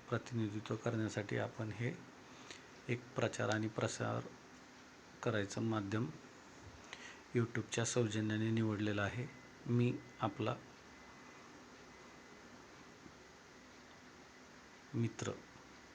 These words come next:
डॉक्टर मनोज कुमार प्रेमराज मनोत, मुक्काम पोस्ट जवळानी, तालुका परांडा, जिल्हा उस्मानाबाद. आज रविवार दिनांक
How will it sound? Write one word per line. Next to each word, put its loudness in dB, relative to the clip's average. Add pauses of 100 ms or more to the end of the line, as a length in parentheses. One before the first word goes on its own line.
(120)
डॉक्टर 2 (180)
मनोज 6
कुमार 2
प्रेमराज 4
मनोत, -2 (180)
मुक्काम 0
पोस्ट 0
जवळानी, 4 (160)
तालुका 2
परांडा, 2
जिल्हा 2
उस्मानाबाद. 0 (640)
आज 4 (1700)
रविवार 4
दिनांक 2